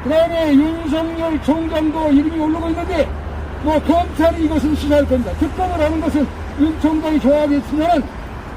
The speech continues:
검찰이 철저히 수사하고 있고, 이 이재명 사건은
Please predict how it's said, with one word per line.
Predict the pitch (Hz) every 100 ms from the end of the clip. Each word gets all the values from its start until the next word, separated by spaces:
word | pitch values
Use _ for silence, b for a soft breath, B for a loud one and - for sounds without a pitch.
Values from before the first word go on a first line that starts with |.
| -
검찰이 | 262 330 - 285 294
철저히 | 269 311 339 330
수사하고 | 269 294 311 302 277
있고, | 269 - 311 - - - - - - 240
이 | 311 320 302 277 320
이재명 | 320 320 320 311
사건은 | 254 294 247 320 320